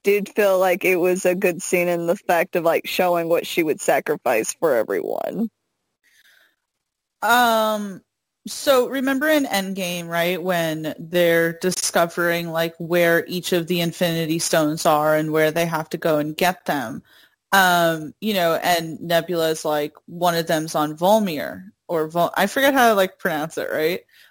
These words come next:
Speaker 2: But, and Natasha and Clint go, and it, like, didn't even register that they were, say, like, going there. I was like, "Oh, they're gonna go get the stone, and,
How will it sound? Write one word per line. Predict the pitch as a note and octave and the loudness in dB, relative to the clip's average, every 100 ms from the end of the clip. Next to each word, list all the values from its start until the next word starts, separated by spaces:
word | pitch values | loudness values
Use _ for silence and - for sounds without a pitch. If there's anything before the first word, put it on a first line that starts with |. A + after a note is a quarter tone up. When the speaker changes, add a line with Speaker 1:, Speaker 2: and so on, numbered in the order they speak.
| - | -14
Speaker 2:
But, | F3+ G3+ G3 F#3+ F3 D4+ - | -4 2 4 6 4 0 0
and | G3+ G3 | 0 2
Natasha | F#3+ - F3 F3 F3+ | 0 2 0 0 -6
and | F3 | -6
Clint | - C4+ C#4+ - | -6 -2 -2 -2
go, | G#3 D#3+ D3+ - | 0 0 -2 -2
and | A#3 | -2
it, | A3+ | 0
like, | A#3+ G#3+ | -2 -2
didn't | A3+ B3 E4+ | -2 -2 -2
even | F#4+ F#4+ G4+ F4 A#3+ - _ _ - | -6 -6 -6 -4 -4 -6 _ _ -6
register | F#3+ F3+ E3+ E3+ G3 - A3 G#3+ | 0 4 2 2 -4 -2 0 0
that | F#3 D#3+ | 0 0
they | F#3 F3 | 2 2
were, | F3 E3 - | 2 0 0
say, | - F#3 | 0 2
like, | E3+ D#3+ | 0 -2
going | - C#3 D3+ G3 | -2 -2 0 -2
there. | G#3+ A3 G#3 | 0 0 0
I | |
was | F3 | -2
like, | - | 0
"Oh, | A#3+ A#3 | 2 2
they're | F#3+ | 2
gonna | F#3+ F#3+ | 0 0
go | F#3 | 0
get | F#3 | 0
the | F3 | 0
stone, | - G#3 F#3 D3 D3 | 0 0 0 -4 -8
and, | D#3 E3 | -10 -10